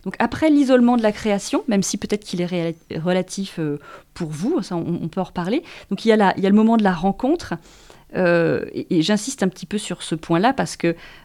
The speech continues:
euh, on a parfois tendance à imaginer, euh, peut-être à tort, hein, l-, l'artiste comme quelqu'un d'assez solitaire. Alors, c'est une vision un peu caricaturale,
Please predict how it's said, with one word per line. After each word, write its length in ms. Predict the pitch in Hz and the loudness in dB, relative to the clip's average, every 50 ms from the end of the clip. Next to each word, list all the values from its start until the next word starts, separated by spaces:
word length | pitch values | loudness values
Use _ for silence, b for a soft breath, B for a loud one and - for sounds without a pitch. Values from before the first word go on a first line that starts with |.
| B - | B -6
euh, 180 | - 156 151 - - | -2 -2 -2 -2 0
on 120 | - 170 165 | 0 2 2
a 60 | 165 | 2
parfois 400 | 160 - 185 - - - - 202 | 0 -2 -4 -6 -6 -2 -2 -2
tendance 460 | 196 - 196 190 180 196 202 - - | 0 0 0 0 0 0 -2 -2 -4
à 80 | 165 165 | -4 -2
imaginer, 960 | 160 160 156 160 165 160 151 147 147 160 180 185 196 196 202 202 190 170 151 | -2 0 0 0 0 0 -2 -2 -2 0 2 2 2 2 2 2 2 0 0
euh, 100 | 143 139 139 B B B B B | -2 -4 -6 B B B B B
peut-être 380 | - 175 160 - 160 156 - - | -6 -4 0 -2 -2 -2 -2 -4
à 80 | 170 | -4
tort, 260 | 165 - 233 240 214 170 | 2 4 4 4 6 4
hein, 200 | 175 180 180 156 | 4 4 4 4
l-, 180 | 151 143 - - | 2 2 0 -2
l'artiste 680 | 156 156 - - 160 165 160 - - - 220 208 - - | -4 -6 -4 -2 -4 -4 -4 -6 -8 -6 -6 -6 -4 -4
comme 160 | - 160 156 | -4 -2 -2
quelqu'un 280 | - 165 156 - 196 | -2 -4 -2 0 2
d'assez 300 | 185 151 143 - - 214 | 2 2 0 -2 -4 -4
solitaire. 600 | 208 - - - 180 151 160 156 - - 202 247 269 | -4 -4 -2 -2 -2 -2 -2 -4 0 2 2 2 2
Alors, 120 | 175 143 | 0 -2
c'est 120 | - - 156 | -2 -2 0
une 80 | 160 | 0
vision 260 | 151 165 160 156 175 | 0 0 0 0 0
un 60 | 160 143 | 0 0
peu 140 | - 220 | 0 -2
caricaturale, 760 | 220 - 185 147 151 - 156 147 - - 147 151 196 269 - | -2 0 0 -2 -2 -2 -4 -6 -4 -4 0 2 2 2 0